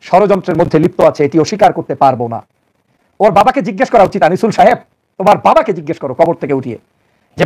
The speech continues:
বাংলাদেশের বঙ্গবন্ধুকে হত্যা করেছে, তিনি বলছেন সতেরো জন সদস্য সহ যারা হত্যা হয়েছে, সেই হত্যাকারী এই কোটা সংস্কারের, মানে, লোকেরা। এরা সেই হত্যাকারীর প্রত্যয়, তাদের বাপদাদা ছিল। তোর বাবা ছিল হত্যাকারী, বাংলাদেশের বঙ্গবন্ধুকে হত্যাকারী।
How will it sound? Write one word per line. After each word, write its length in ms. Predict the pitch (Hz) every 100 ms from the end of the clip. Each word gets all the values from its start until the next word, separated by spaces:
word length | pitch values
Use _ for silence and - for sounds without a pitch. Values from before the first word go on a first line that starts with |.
| 143
বাংলাদেশের 460 | 269 277 285 311 311 240
বঙ্গবন্ধুকে 540 | 233 226 285 277 240 226
হত্যা 220 | 220 269 277
করেছে, 240 | 254 240 175 127
তিনি 120 | 202 202
বলছেন 260 | 269 208 143 - _ -
সতেরো 260 | 233 269 285
জন 100 | 277 226 180 -
সদস্য 260 | 214 247 240
সহ 80 | 220 196
যারা 120 | 180
হত্যা 180 | 147 - 156
হয়েছে, 220 | 165 127 113 _ _ _ _ -
সেই 140 | 247 214
হত্যাকারী 380 | 247 254 262 262
এই 40 | 247
কোটা 140 | 240 226
সংস্কারের, 420 | 240 - 262 240 202 _ _ 180
মানে, 120 | 233 214
লোকেরা। 240 | 294 277 110 _ _ _ _
এরা 120 | 208 254
সেই 120 | 254
হত্যাকারীর 380 | 233 247 269 254
প্রত্যয়, 380 | 226 262 262
তাদের 220 | 214 220 233
বাপদাদা 280 | 214 240
ছিল। 180 | 247 - 262 120 _ _ _ _ _ _
তোর 240 | 302 339 339
বাবা 200 | 320 330
ছিল 160 | 339
হত্যাকারী, 580 | 320 302 294 269 208 147
বাংলাদেশের 460 | 175 233 240 233 240
বঙ্গবন্ধুকে 440 | 233 233 233 226
হত্যাকারী। 420 | 214 - 220 208